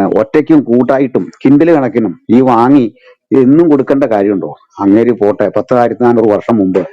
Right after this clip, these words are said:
ഒരു മനുഷ്യരുടെ തെറ്റോ അബദ്ധമോ ഒക്കെ പറ്റി, അദ്ദേഹം പൊക്കോട്ടെ, അവളുടെ ക-, കവറിനകത്ത് കിടക്കട്ടെ, കവറിനകത്ത് കവർ വിശാലമാക്കുകയൊക്കെ ചെയ്യട്ടെ. വെറുതെ ക്രൈസ്തവന്റെ വായിൽ നിന്ന് ഇത് വാങ്ങി കൊടുക്കണോ? എല്ലാ ദിവസവും രാവും പകലും വൈകിട്ടും അതിന്റെ ഉത്തരവാദികൾ നിങ്ങളാണ്.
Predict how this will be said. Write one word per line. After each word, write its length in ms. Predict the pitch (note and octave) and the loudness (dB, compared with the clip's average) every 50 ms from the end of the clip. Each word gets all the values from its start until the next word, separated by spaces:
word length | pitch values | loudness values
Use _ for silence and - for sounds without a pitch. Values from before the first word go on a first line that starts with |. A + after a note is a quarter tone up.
| - - _ _ - | -16 -20 _ _ -2
ഒരു 160 | - G#2 G#2+ | 0 0 0
മനുഷ്യരുടെ 420 | G#2 G2 G2 G#2 G#2 A#2 A#2 A2+ G2+ | 0 0 0 0 0 0 0 0 0
തെറ്റോ 280 | G#2+ G#2+ G#2 - C3+ A#2 | 0 -2 0 0 0 0
അബദ്ധമോ 280 | G#2 G#2 A2 B2+ A#2+ A2+ | 0 -2 -2 0 -2 0
ഒക്കെ 120 | G#2 C3+ | 0 -2
പറ്റി, 340 | C3+ C3+ B2+ - C#3+ - - _ _ - _ _ _ - | -2 -2 -2 -2 -2 -4 -4 _ _ -20 _ _ _ -8
അദ്ദേഹം 320 | F2+ - E2+ A2+ C#3+ D#3+ D3+ | -8 -4 -2 -2 -2 0 -2
പൊക്കോട്ടെ, 320 | D3+ C3+ E3 F#3 E3+ E3 | -2 0 0 -2 0 -2
അവളുടെ 460 | B2 A2 A2+ A2+ B2 B2 A#2+ C#3 D3 | -2 0 0 0 0 0 0 0 -2
ക-, 220 | C#3+ - C3+ B2+ A#2+ - | 0 0 -2 -4 -2 -2
കവറിനകത്ത് 500 | B2+ A#2+ B2 C#3 D3 D#3+ D3+ C#3+ - D3 | -2 0 0 0 0 0 -2 -2 -2 -2
കിടക്കട്ടെ, 420 | C3+ C3 B2+ B2+ C3+ C3+ A#2+ - - _ _ _ _ _ _ _ - | -2 -2 -2 -2 -2 -2 -2 -4 -6 _ _ _ _ _ _ _ -4
കവറിനകത്ത് 600 | G#2+ A2 B2 B2 C#3 C#3 B2+ - - C#3 B2 G2+ | 0 0 0 0 0 -2 -2 -2 -2 -2 0 0
കവർ 260 | A2+ A2+ A2+ B2+ C3+ | 0 0 2 2 0
വിശാലമാക്കുകയൊക്കെ 760 | B2+ B2 - C3+ C3+ C3+ D3 C3+ B2 A#2+ - C#3 B2 - D3+ | 0 0 0 0 0 0 0 0 0 0 0 -2 -2 -2 -2
ചെയ്യട്ടെ. 380 | C3+ C3 B2+ A#2+ - A#2+ G2+ - - - _ _ A2+ | -2 -2 -2 0 0 -2 -4 -4 -8 -16 _ _ -2
വെറുതെ 600 | A2+ A#2 A#2+ B2 C#3 C#3 C#3+ C#3+ C#3+ D3 D3+ D3 | 0 0 2 2 2 4 4 4 4 2 2 2
ക്രൈസ്തവന്റെ 580 | C3 B2 B2 B2 - - B2 B2+ B2+ C3+ C3+ C3 | 0 0 -2 -2 -2 -2 0 0 0 0 0 0
വായിൽ 260 | A#2+ A2+ A#2 A#2 A#2+ A#2+ | 0 0 -2 -2 0 -2
നിന്ന് 280 | B2+ A#2+ A2+ - - - - _ - - _ _ | 0 0 0 0 0 -2 -6 _ -20 -20 _ _
ഇത് 220 | - G#2+ C3 C3 A#2+ | 0 0 0 2 0
വാങ്ങി 220 | A2+ A#2 C#3 D#3 | 0 0 0 0
കൊടുക്കണോ? 480 | C#3 C#3+ C#3 C#3 C3 D#3+ D#3+ C3+ G#2 F#2+ | 0 0 0 0 0 -2 -2 -2 -2 -2
എല്ലാ 460 | G2 G#2+ A2+ A#2+ C3 C#3 C#3 C#3+ D3 | -2 0 2 2 2 2 2 2 0
ദിവസവും 420 | D3+ C#3 C3 A#2+ - C#3 C3 A#2+ | 0 -2 -4 -2 0 0 0 0
രാവും 340 | A2 A2 A#2 B2 C3+ C3+ B2+ | 0 0 0 0 0 -2 -2
പകലും 300 | A#2+ B2 B2 B2+ C3 C3 | 0 0 0 0 0 0
വൈകിട്ടും 360 | B2 A#2 A2+ A2 G#2 F#2 E2+ - _ _ - | 2 0 0 0 -2 -6 -8 -8 _ _ -2
അതിന്റെ 180 | - D3+ D3 | 0 2 2
ഉത്തരവാദികൾ 500 | C3+ - F#3 F#3+ F#3 F#3 F#3+ G3+ G3 F#3+ E3+ | 0 0 0 0 2 2 4 4 2 2 2
നിങ്ങളാണ്. 460 | E3+ D3 C#3+ D3+ D#3+ D#3 A#2+ G2 | 2 2 2 2 2 0 -2 -4